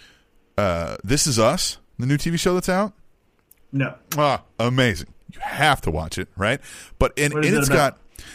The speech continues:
Speaker 1: it is about, I kinda don't wanna tell you 'cause I want you to watch the first episode the same way I did,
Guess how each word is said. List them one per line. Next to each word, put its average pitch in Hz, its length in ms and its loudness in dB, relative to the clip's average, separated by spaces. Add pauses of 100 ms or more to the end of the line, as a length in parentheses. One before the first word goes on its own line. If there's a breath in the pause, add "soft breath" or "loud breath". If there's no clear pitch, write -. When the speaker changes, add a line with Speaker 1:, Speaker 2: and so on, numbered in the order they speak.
(160 loud breath)
Speaker 1:
it 175 160 0
is 165 160 4
about, 123 480 2 (580)
I - 60 -4
kinda 262 260 2
don't 131 300 4
wanna 110 160 0
tell 95 220 0
you 80 160 -6
'cause 95 180 -6
I 104 100 0
want 120 220 0
you 180 60 -2
to 160 60 2
watch 127 200 2
the 120 80 -6
first 123 220 0
episode 123 260 0
the 92 60 -4
same 113 260 -2
way 95 180 2
I 82 160 0
did, - 240 -12